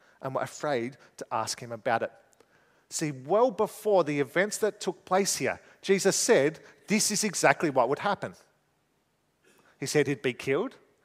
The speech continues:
and then three days later he'd rise again. At the time, the disciples didn't quite get it, but now standing in the empty tomb, John looks and he believes. With the benefit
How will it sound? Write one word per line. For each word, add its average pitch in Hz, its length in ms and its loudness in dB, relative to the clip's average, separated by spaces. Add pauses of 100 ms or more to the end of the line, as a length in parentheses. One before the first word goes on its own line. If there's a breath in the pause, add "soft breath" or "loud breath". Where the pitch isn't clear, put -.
(160 soft breath)
and 147 100 -8
then 139 120 -4
three 180 340 -4
days 214 320 0
later 113 240 2
he'd 131 180 -6
rise 120 280 2
again. 131 300 -4 (1400 loud breath)
At 175 140 6
the 180 80 4
time, 160 340 4
the 151 80 2
disciples 147 520 4
didn't 165 280 0
quite 147 300 2
get 135 140 2
it, 180 120 0
but 165 140 0
now 165 360 2
standing 196 760 0
in 190 220 -2
the 147 160 -2
empty 190 300 -4
tomb, 139 480 -2 (320 loud breath)
John 151 320 4
looks - 540 -2 (380 soft breath)
and 151 140 -4
he 175 60 0
believes. 180 680 -2 (560 soft breath)
With 160 140 -8
the 170 80 2
benefit 208 600 -4